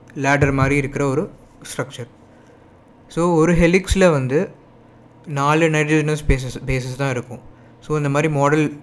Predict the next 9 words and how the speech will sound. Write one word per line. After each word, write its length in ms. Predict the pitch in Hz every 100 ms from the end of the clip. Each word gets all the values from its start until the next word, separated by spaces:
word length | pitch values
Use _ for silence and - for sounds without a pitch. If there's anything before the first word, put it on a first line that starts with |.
| - -
அஹ், 180 | 135 127
ஃபைனலாக 440 | 135 135 147 151 139
உருவாக்கும்போது 580 | 127 123 123 117 123 208 - - - - - - - - -
நம்ம 300 | 139 131 131
twist 420 | 131 - - -
பண்ணும்போது 420 | 160 143 127 131 180
கரெக்டாக 540 | 135 131 135 175 202
அந்த 440 | 139 131 131 117 -
நாலு 440 | 135 127 135 139